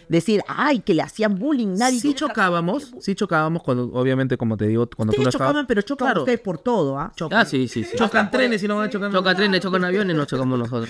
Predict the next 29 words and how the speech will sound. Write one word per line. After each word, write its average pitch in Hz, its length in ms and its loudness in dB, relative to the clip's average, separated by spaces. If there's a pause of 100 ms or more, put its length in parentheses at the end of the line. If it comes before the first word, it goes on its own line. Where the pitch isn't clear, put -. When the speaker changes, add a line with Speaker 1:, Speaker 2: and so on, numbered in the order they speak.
(160)
Speaker 2:
Sí, 262 220 -2
no, 254 180 4
Speaker 1:
Todos 381 140 0
Speaker 2:
y, - 20 -4
y, - 40 -14
Speaker 1:
chocamos. 269 400 -2
Speaker 2:
exacto, 233 340 -2
y 208 60 2
aparte 247 320 -4
como 180 260 -2
convivencia, 165 640 0
porque 156 180 0
tú 156 100 -4
sabes 165 160 -2
que 165 60 -10
estamos 160 240 -2
bastantes 151 320 -2
Speaker 1:
Estamos 156 260 0
Speaker 2:
horas 165 80 0
ahí. 208 40 -2
Speaker 1:
todas 381 340 -2
las 285 80 0
Speaker 2:
Exacto, 220 240 2
Speaker 1:
horas 294 200 0
Speaker 2:
sí, 262 60 -4
Speaker 1:
ahí, 262 200 0
vamos 262 240 -4
a 226 60 0
Speaker 2:
exacto. 233 80 -2